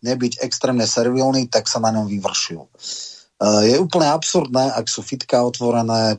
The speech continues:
plavárne otvorené, ale školy nie. Hej, prípadne kostoly, to niekto dáva do kontrastu, že teda v kostoloch môžu byť ľudia, ale do škôl teda nesmú.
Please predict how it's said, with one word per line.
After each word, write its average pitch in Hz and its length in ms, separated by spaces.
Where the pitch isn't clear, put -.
plavárne 120 480
otvorené, 113 480
ale - 240
školy 131 320
nie. 110 160
Hej, 113 200
prípadne 123 360
kostoly, 120 520
to 104 160
niekto 110 240
dáva 104 320
do 95 400
kontrastu, 113 640
že 107 160
teda 107 320
v - 80
kostoloch 147 560
môžu 139 240
byť 165 160
ľudia, 143 320
ale 120 160
do 127 80
škôl 117 480
teda 104 240
nesmú. 95 400